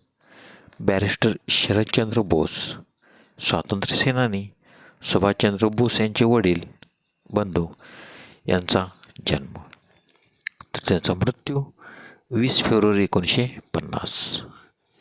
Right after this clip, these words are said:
सहा सप्टेंबर एकोणीसशे ब्याऐंशी, एकोणीसशे ब्याण्णव, सर एडवर्ड एपलेटन, नोबेल पारितोषिक विजेते ब्रिटिश भौतिकशास्त्रज्ञ यांचा जन्म. सहा सप्टेंबर एकोणीसशे एक,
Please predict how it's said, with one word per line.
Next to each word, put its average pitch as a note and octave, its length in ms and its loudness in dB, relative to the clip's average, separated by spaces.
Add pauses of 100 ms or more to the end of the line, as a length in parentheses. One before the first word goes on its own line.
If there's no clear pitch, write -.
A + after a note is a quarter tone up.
(520)
सहा B2+ 300 2
सप्टेंबर A#2+ 580 0
एकोणीसशे G2+ 460 0
ब्याऐंशी, - 800 -6
एकोणीसशे B2 380 2 (800)
ब्याण्णव, E2 320 -2 (520)
सर C3+ 300 2
एडवर्ड G#2+ 480 4 (200)
एपलेटन, G2 720 0 (120)
नोबेल G#2+ 360 0
पारितोषिक - 540 0
विजेते G#2 540 0 (300)
ब्रिटिश A2+ 340 -2
भौतिकशास्त्रज्ञ G#2 920 0 (460)
यांचा F#2 300 0 (360)
जन्म. E2 280 -4 (1500)
सहा A2+ 280 0
सप्टेंबर B2 420 0
एकोणीसशे A2 400 2
एक, E2+ 340 -2